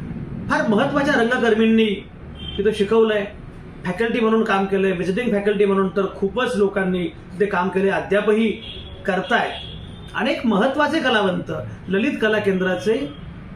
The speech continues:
पदवीधर आहेत. ललित कला केंद्रानं खूप महत्त्वाचं काम एकूणच रंगभूमीसाठी केलेलं आहे.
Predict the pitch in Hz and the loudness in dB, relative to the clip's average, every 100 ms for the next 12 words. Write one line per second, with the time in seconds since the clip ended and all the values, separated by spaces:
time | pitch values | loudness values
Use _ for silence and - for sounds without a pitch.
0 | - - 190 180 254 196 135 - - - | -16 -4 -2 2 4 4 0 -6 -12 -16
1 | - - - - - 175 196 285 294 285 | -16 -16 -16 -16 -10 -2 0 0 0 0
2 | 269 220 208 202 202 233 262 - - 370 | 0 2 2 2 2 0 -4 -10 -2 -2
3 | 370 214 196 262 254 254 202 190 185 190 | 0 0 2 0 0 0 0 0 0 0
4 | 190 185 - - - - - - 175 208 | 0 -2 -6 -16 -18 -18 -14 -4 0 2
5 | 202 208 208 202 196 190 190 180 147 147 | 4 6 4 4 4 4 2 2 0 -2
6 | - | -6